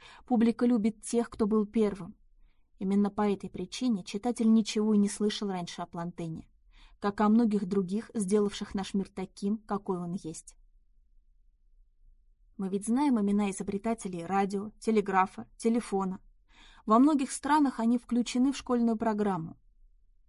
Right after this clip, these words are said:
А кто создал первую радиосеть? Кто впервые организовал крупные радиотрансляции?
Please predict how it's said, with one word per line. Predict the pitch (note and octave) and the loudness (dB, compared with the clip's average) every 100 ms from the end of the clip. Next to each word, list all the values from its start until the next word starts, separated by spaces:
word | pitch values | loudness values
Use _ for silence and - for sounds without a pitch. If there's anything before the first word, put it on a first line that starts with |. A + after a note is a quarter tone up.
| _ _ | _ _
А | - | -20
кто | - G3 | -10 -6
создал | G#3 - C4 - C#4+ | -6 -6 -8 -4 -6
первую | C4+ - A#3 A#3+ A#3+ | -6 -2 -2 0 0
радиосеть? | B3 A3+ B3+ B3+ - - - _ _ _ _ - - | 0 -2 -6 -6 -8 -10 -12 _ _ _ _ -20 -20
Кто | - - C4+ | -20 -4 -4
впервые | - C4+ B3+ A#3+ C#4 | 0 0 2 2 2
организовал | D4+ C4+ C4 B3+ A#3+ B3+ C4+ | 2 2 2 4 2 2 0
крупные | C4+ C4 B3 C4 C4 | 0 -4 0 2 2
радиотрансляции? | B3+ B3+ C4 C4 B3 C4 B3 G3+ - - | 0 -2 -2 -2 -2 0 0 -2 -8 -12